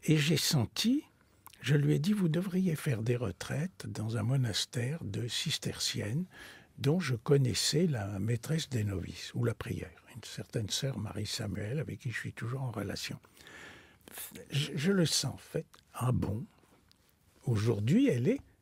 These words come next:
moniale cistercienne. Elle a fait ses vœux définitifs après avoir fait son, bon. Donc, le, le but, c'est d-, d'aider chacun à trouver sa,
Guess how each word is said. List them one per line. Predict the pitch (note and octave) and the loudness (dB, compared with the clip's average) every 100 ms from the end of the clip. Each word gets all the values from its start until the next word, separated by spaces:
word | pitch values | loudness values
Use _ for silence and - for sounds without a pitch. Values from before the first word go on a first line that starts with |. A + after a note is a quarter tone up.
| - | -2
moniale | A2+ A2 A#2+ F#3 A#3+ | 2 4 4 2 2
cistercienne. | G#3+ - C#3+ - F#3 - B3 B3 D#3 - _ _ - | -2 -2 -2 -4 -4 -2 -2 -2 -6 -8 _ _ -6
Elle | A#2 | -4
a | F#2+ | 0
fait | A3 | 0
ses | G3 - | 2 2
vœux | A#2 F#3+ A3 | 2 2 2
définitifs | B2 - A#2 C3 A3+ - B3 - | 0 0 2 4 4 2 0 0
après | - - | -8 -6
avoir | G2+ F#2+ - | -6 -6 -6
fait | B2 | -6
son, | C3 - - - - | -6 -8 -10 -10 -10
bon. | - _ _ _ _ _ _ _ _ - - _ - | -12 _ _ _ _ _ _ _ _ -20 -20 _ -2
Donc, | C#3 A#3 A#3 - - _ - - _ - - - - - _ - | 2 2 0 -8 -12 _ -20 -20 _ -20 -16 -16 -16 -20 _ -10
le, | B2+ - - - - | -6 -4 -6 -8 -2
le | A#2 A2 | 2 4
but, | B2 B3+ - | 4 4 4
c'est | - B2+ | 4 4
d-, | G2+ - D3 | 2 -2 -2
d'aider | G2+ C3 A2 B2+ | 4 4 6 4
chacun | - C#3+ B2 A3 A#3 | 6 6 4 0 -2
à | |
trouver | - - B2 F3 | -2 -2 2 2
sa, | F#3 - B2+ G#2 | 2 0 -2 -4